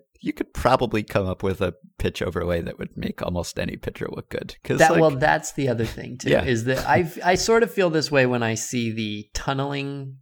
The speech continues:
Speaker 2: graphics on
Speaker 1: Yeah.
Speaker 2: broadcast too. They all look, they all look incredible. I've never,
Speaker 1: Mm-hmm.
Speaker 2: so I get the feeling that it's just like,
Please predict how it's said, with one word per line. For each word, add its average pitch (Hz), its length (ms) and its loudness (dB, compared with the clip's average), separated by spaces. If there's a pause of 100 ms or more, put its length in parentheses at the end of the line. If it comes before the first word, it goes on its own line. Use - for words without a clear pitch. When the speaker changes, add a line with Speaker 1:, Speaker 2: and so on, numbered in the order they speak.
Speaker 2:
graphics 135 460 0
on 127 120 -4
Speaker 1:
Yeah. 127 60 -6
Speaker 2:
broadcast 123 640 2
too. 123 240 -2
They 127 180 0
all 120 320 0
look, 127 300 -4 (320)
they 131 100 0
all 120 200 2
look 131 180 -4
incredible. 135 480 -2
I've 123 160 0
never, 135 240 2
Speaker 1:
Mm-hmm. 131 100 -6 (360)
Speaker 2:
so 160 160 2
I 147 100 6
get 165 160 0
the 160 80 -4
feeling 147 300 -4
that 123 120 0
it's 113 140 -2
just - 240 -6
like, 104 280 -4